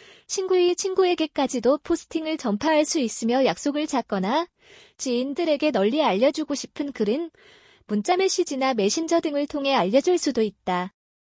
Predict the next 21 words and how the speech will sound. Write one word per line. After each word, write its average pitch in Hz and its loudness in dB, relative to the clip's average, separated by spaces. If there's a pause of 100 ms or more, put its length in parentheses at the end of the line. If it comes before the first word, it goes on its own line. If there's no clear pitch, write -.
(200)
특히 359 0
휴대전화의 320 2
폰 349 -2
주소록과 320 0
네이트온 277 2
등의 233 0
메신저에 302 2
등록된 277 -2
지인들을 262 0
타시 330 -2
서비스로 320 0
연동하여 214 0 (480)
이용자의 320 2
모든 240 0
인맥을 262 0
통합적으로 359 0
관리할 247 2
수 277 -4
있으며 233 -2 (520)
지인의 262 -2
관심사, 233 -2